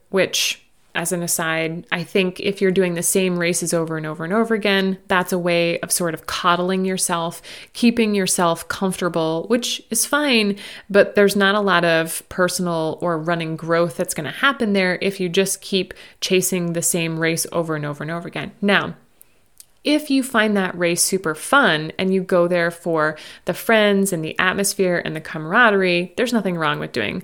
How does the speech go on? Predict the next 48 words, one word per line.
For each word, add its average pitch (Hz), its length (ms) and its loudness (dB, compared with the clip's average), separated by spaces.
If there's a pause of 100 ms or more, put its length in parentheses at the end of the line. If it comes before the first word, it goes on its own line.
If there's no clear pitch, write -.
(120)
the 190 80 0
same 170 260 0
race 156 240 -4
over 151 220 -4
and 151 80 -6
over 147 200 -10
again. 165 280 -8 (380)
But 214 80 8
if 208 120 4
you 254 80 2
just 277 180 -2
keep 240 140 -2
signing 190 360 0
up - 120 -2
for 175 120 -2
the 151 80 -4
same 190 320 2
race 170 240 0
every 160 240 -4
year 185 480 2 (400)
to 190 400 4
tell 190 340 0
people, 180 540 0
"Oh 262 80 4
yeah, 285 280 4
I'm 208 160 2
running 214 540 2
and 185 140 0
I'm 180 160 0
doing 226 240 2
this 214 240 -2
race," 214 480 4 (640)
you're 240 160 4
not, 262 480 2 (180)
you're 247 100 0
not 285 200 2
really 311 200 4
pushing 269 360 0
yourself 202 360 0
enough. - 280 -2
You're 214 100 0
not 220 320 2 (340)
taking, 220 800 0 (160)
making 208 540 0
use, 180 260 0
I 170 80 -6
should 160 220 -8
say, 156 360 -4